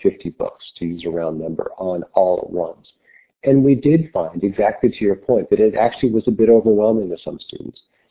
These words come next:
And so now what we tend to do is, first of all, we categorize them much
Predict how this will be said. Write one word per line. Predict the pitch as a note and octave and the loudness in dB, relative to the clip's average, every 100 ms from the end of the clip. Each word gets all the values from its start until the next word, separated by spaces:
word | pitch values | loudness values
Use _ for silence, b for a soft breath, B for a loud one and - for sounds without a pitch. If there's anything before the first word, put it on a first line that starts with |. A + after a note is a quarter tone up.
| _ _ - | _ _ -2
And | C3+ C3 | 0 2
so | C3+ | 2
now | B2+ C3 D#3+ | 2 2 4
what | E3+ - | 2 2
we | B2+ | 0
tend | A#2+ A#2 | 0 -2
to | G2+ | -4
do | F2 F2+ F2 - | -2 -2 -2 -6
is, | - _ | -12 _
first | C#3 C3 | -2 0
of | |
all, | A#2 | 0
we | F2+ | 0
categorize | - - A2 A2+ G#2 E2+ D#2 D#2 | -6 -6 0 2 2 -2 -4 -4
them | - D#2+ | -10 -14
much | D#2 | -14